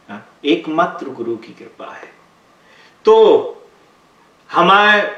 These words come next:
दर्शन के लिए हमारा चित्त उत्फुल्लित होता है कि नहीं, प्रसन्न हो रहा है कि नहीं, उन गुरु को देख के हम प्रसन्न हो रहे हैं कि नहीं, हाँ, मेरे,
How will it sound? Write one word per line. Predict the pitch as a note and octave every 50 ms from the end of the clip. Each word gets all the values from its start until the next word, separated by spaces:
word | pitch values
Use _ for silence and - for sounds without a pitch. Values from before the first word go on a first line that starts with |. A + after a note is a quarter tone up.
| - - - D3 C3
दर्शन | C#3 D3+ E3+ G3+ G3 - A#3 A#3 A#3 A3+
के | A3+ A3+ G#3
लिए | G#3 G#3+ G#3+ G#3+ G#3+ G#3
हमारा | F#3+ F3 E3+ E3+ F3 F3 F#3 F#3 F#3
चित्त | - - - G3+ F#3+ - - -
उत्फुल्लित | - - E3 - - - - E3+ F3 F3+ F3+ G3 F#3+ F#3 - - C3+
होता | C3 B2+ B2+ D#3 D3 C#3+
है | C3+ C#3 D3
कि | D3 C#3+ C#3
नहीं, | B2+ A#2 B2 B2+ B2+
प्रसन्न | - D#3 D#3 - G3+ G3 F#3+ F#3
हो | D#3+ C3+ C3+ C#3 C#3+ D3
रहा | C#3+ B2+ B2 B2
है | D3 D#3 E3+ D#3 -
कि | - C3 C3
नहीं, | A2 G#2+ G#2 G#2 A2 G#2+ G#2+ - _ _ _ _ - - _ _ -
उन | C#3 D3 D#3+ D3+
गुरु | D3+ D#3 F3 G3+ G#3+
को | G3+ - D#3
देख | D3 D#3+ E3+ E3 -
के | F3
हम | F3 E3 E3
प्रसन्न | D#3+ D#3 C#3+ C3+ - D3+ D3+ C#3+
हो | C3 B2+ B2+ B2+
रहे | B2+ A#2+ A#2+ B2
हैं | B2+ C3 B2+ B2+ -
कि | - - A#2 A2+
नहीं, | A2 G#2 G#2+ A#2 A2+ G#2+ - _ _ _ _ _ _ _ _ -
हाँ, | C3+ - A2+ - - - D3+
मेरे, | C#3+ C#3 D#3 D#3+ E3 F3+ G3 G3+ F#3+ - E3+